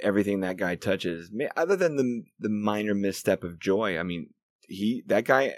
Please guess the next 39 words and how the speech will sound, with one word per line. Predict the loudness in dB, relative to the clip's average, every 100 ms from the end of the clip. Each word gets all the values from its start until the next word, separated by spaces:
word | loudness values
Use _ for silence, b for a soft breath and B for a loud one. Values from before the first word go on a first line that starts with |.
| -6 -6
attracts | -2 0 -2 -4 -4
a | -4
fantastic | -2 -4 -2 -2 -2 -6
cast | -4 -4 -6 -6
every | -6 -6
time. | -6 -4 -4 -6 b b
The | -10
Academy | -2 2 4 4
loves | 2 2 2
that | 0 0
guy, | 0 0 -2 -8
where | -2 0 0 -2 _ _
I | 8
don't | 10 8
even | 6
know | 6 6
what | 4
the | 2
movie's | 2 4 2
about. | 0 -4 0 2 4 2 -4 -14 _ _ _ _ -2
Maybe | 0 2 2
it's | 0
about | 0 2 0
the | -2
city | -6 0 4 4 4
in | 2 0 0
Netherlands. | 0 2 0 -2 0
I'm | 2 2
not | 2 0
sure. | -2 2 4 2 0 -4 -2
It | -2
could | 2
be | 2
about, | 2 0 -2 0
it |
could | 0
be | 2
about | 6 6 6
chess. | 0 0 -2 -4